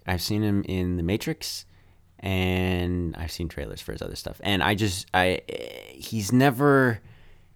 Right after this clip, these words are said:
very expressive in, in, in The Matrix and John Wick. Like, he's supposed to be like that.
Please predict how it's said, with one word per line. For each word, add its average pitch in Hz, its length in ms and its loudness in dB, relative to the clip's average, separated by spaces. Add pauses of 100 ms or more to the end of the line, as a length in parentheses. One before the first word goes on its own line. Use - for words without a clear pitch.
(160)
very 107 260 2
expressive 123 880 -2 (460)
in, 101 500 2
in, 98 120 -4
in 110 180 -2
The 113 60 0
Matrix 147 440 0
and 120 300 0
John 117 240 2
Wick. 104 280 0
Like, 98 240 -4
he's 101 220 -4
supposed - 460 2
to 87 60 -4
be 80 160 -6
like - 260 -12
that. - 240 -8